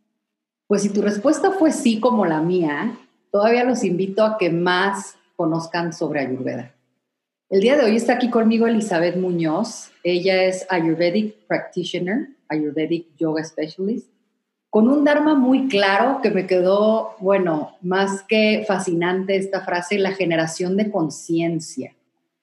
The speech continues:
Cre-, eh, Elizabeth, ella juntó sus tres profesiones, que creo que eso es lo más maravilloso cuando un experto nos, nos abre su corazón desde su ex-, propia experiencia. Ella es comunicóloga,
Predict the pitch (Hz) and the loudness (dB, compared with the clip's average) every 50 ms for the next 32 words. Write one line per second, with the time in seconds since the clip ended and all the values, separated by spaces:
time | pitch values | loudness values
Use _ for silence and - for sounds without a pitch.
0 | _ _ _ _ _ _ _ _ - 208 208 208 214 214 214 208 208 202 202 202 | _ _ _ _ _ _ _ _ 0 2 2 2 4 4 4 4 4 4 2 2
1 | 190 202 220 214 208 208 208 202 208 226 226 226 254 247 233 247 254 254 254 247 | 2 2 2 2 2 2 2 2 2 2 2 2 0 2 2 2 2 2 0 0
2 | - - - - - 208 190 185 170 - - - 202 233 254 - 269 226 - 220 | -2 -6 -8 -2 0 0 2 2 0 -2 -2 -2 0 0 0 0 -2 -2 -2 -2
3 | 208 202 196 - 208 208 - 185 - - - 175 165 165 165 170 175 220 240 233 | -4 -4 -4 -4 -6 -4 -4 -6 -6 -6 -6 -4 -2 -2 -2 -2 -2 -4 -4 -4
4 | - - - 165 - 170 170 185 180 185 180 185 185 190 190 185 180 175 170 175 | -8 -12 -16 -10 -6 -4 -4 -4 -4 -6 -8 -6 -4 -4 -4 -4 -4 -4 -4 -6
5 | 190 190 190 180 160 151 147 160 160 - - - 185 175 160 156 147 143 139 139 | -4 -4 -2 -2 -2 -2 -4 -4 -6 -6 -10 -8 -6 -6 -6 -6 -6 -6 -6 -8
6 | 151 156 170 - _ _ - 170 165 - - 175 180 170 160 143 - - _ _ | -8 -10 -14 -16 _ _ -8 -8 -8 -6 -8 -6 -6 -4 -6 -8 -10 -12 _ _
7 | _ _ _ _ _ _ _ _ _ _ _ - 185 190 185 180 - - - - | _ _ _ _ _ _ _ _ _ _ _ -6 -4 -2 -2 -2 -4 -6 -2 -2
8 | 196 214 233 247 240 254 233 - 214 190 175 175 165 - - 185 190 196 196 214 | 0 2 2 2 0 0 -2 0 0 0 2 0 -2 0 -2 0 0 0 0 0
9 | 214 202 196 185 190 - 185 170 - - - 165 - - 196 196 196 196 226 220 | 0 0 0 -2 -2 -2 -6 -6 -6 -8 -16 -16 -8 -2 -2 0 0 0 0 -2
10 | 220 - - - 165 156 160 165 165 165 160 160 - 170 160 160 190 277 311 - | -2 -6 -6 -4 -2 0 0 0 0 -2 -4 -4 -4 -4 -2 -2 -2 -4 -6 -8
11 | _ _ _ _ _ _ _ - _ _ - 180 180 185 214 214 208 240 226 214 | _ _ _ _ _ _ _ -20 _ _ -6 -4 0 0 2 0 2 2 2 2
12 | 208 190 170 165 - - 185 190 196 214 208 214 226 240 247 | 4 2 0 -2 0 0 2 2 2 2 0 0 0 -2 -2